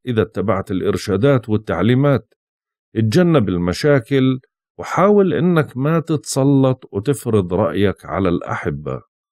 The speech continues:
برج العقرب، أنجزوا ما تراكم لديكم من عمل.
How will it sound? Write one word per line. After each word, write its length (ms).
برج 400
العقرب، 680
أنجزوا 560
ما 180
تراكم 600
لديكم 500
من 240
عمل. 480